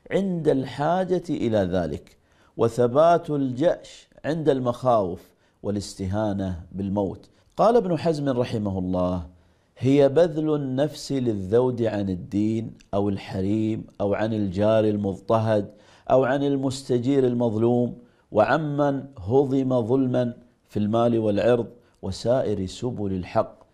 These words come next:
سواء قل من يعارض أو كثر".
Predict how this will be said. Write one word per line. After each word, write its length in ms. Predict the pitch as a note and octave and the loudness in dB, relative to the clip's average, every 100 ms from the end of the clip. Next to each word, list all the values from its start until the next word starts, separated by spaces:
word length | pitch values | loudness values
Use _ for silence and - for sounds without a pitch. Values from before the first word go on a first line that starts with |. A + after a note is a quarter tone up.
| _ | _
سواء 720 | - A2+ A2 C3+ B2+ - G2 E2 - _ _ | -6 0 4 4 2 -2 -6 -8 -16 _ _
قل 560 | - E3 E3 D#3 D#3+ D#3+ - | 2 2 4 4 4 2 0
من 280 | A#2+ C#3 C#3+ | -4 -2 0
يعارض 800 | C#3 C3 B2 C#3+ C3+ D3 D#3 - | 0 2 2 2 2 0 -2 -4
أو 100 | F#2 | -4
كثر". 440 | - F#2 - - | -8 -14 -14 -18